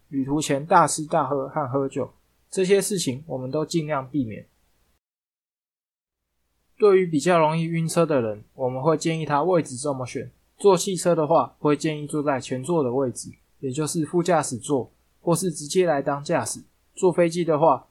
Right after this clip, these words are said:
会建议坐在机翼前缘的座位，过程中少吃餐点。坐船的话，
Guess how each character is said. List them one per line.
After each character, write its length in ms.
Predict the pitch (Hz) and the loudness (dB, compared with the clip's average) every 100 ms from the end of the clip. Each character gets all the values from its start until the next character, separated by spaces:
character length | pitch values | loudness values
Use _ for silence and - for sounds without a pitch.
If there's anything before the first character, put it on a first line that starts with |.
| _ | _
会 180 | - 170 | 0 2
建 220 | 175 165 | 2 0
议 100 | 160 | -2
坐 180 | 165 156 | -2 0
在 180 | 151 143 | 0 -2
机 260 | 170 185 | -6 -6
翼 120 | 185 | -6
前 240 | 143 139 131 | -6 -6 -6
缘 160 | 127 | -8
的 100 | 127 | -8
座 220 | 127 143 143 | -4 0 2
位， 220 | 135 110 _ _ _ | 0 -2 _ _ _
过 200 | 196 165 | 0 0
程 180 | 143 131 | -2 -4
中 240 | 151 151 | -6 -6
少 200 | - 110 | -6 -6
吃 200 | - 131 | -6 -6
餐 260 | 139 135 135 | -2 -2 -2
点。 240 | 131 - _ _ _ _ _ - - _ _ _ _ _ _ _ _ _ _ _ _ _ _ _ _ _ _ _ _ _ - | -4 -6 _ _ _ _ _ -16 -16 _ _ _ _ _ _ _ _ _ _ _ _ _ _ _ _ _ _ _ _ _ -8
坐 220 | 277 220 | 0 0
船 240 | - 151 | 0 -2
的 120 | 156 | 0
话， 340 | 156 175 127 | 2 2 0